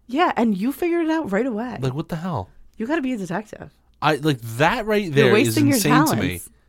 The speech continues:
Speaker 2: That is insane to me that they didn't even think to put it together. I would have had every single, even if the list was, like, out the door of the police station, I would have had a list of every single burglar in the area, regardless.
Speaker 1: Wow.
Speaker 2: Why? Why?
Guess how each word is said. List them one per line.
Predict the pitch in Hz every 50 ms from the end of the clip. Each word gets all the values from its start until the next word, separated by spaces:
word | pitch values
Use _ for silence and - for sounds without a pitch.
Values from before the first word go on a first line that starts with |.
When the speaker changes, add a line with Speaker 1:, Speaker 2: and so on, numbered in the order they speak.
| _ _ -
Speaker 2:
That | 131 151 175
is | 196 196 185
insane | 196 196 196 185 - - 220 202 208 202
to | 190 - -
me | 139 120 117
that | 110 120 117
they | 147 147 151
didn't | 156 170 170
even | 170 160 160 143
think | - - - - - 214 196 190 - - - - - _ -
to | 156 135
put | 147 156
it | 156 147
together. | - 147 147 185 160 104 92 - - - - -
I | - 170
would | 180 190 202 202
have | 170 165
had | 175 170 160 - -
every | - 175 170 208 202
single, | - - 214 190 196 - -
even | 214 233 285 294
if | 285 - -
the | 233
list | 208 208 226 220 -
was, | - 196 180
like, | 190 180 165 - - - - - -
out | - 165 170 - - 170
the | 165 170
door | 151 135 113 151 151 151 151 143 147
of | 127
the | 127 127
police | - - 143 139 139 131
station, | - 127 120 - - 117 113
I | 110
would | 127 135 147 151
have | 147
had | 165 151
a | 139
list | 131 131 127 - - - - - - -
of | 120 113 113 - _ -
every | 185 180 196 180
single | - - 190 175 165 165
burglar | 139 143 143 139 127 131 131 131
in | 127
the | 131 -
area, | 120 123 117 107 98 92 82 - _ _ _ _ 123
regardless. | 135 131 113 - 139 151 156 131 101 87 73 - - - - _ _ _ _ _ _ _ _ _ _ _ _ _ _ _ _ _ -
Speaker 1:
Wow. | 175 156 151 156 156
Speaker 2:
Why? | 143 143 165 214 220 226 240
Why? | 240 208 208 240 254 277 240 143 110 110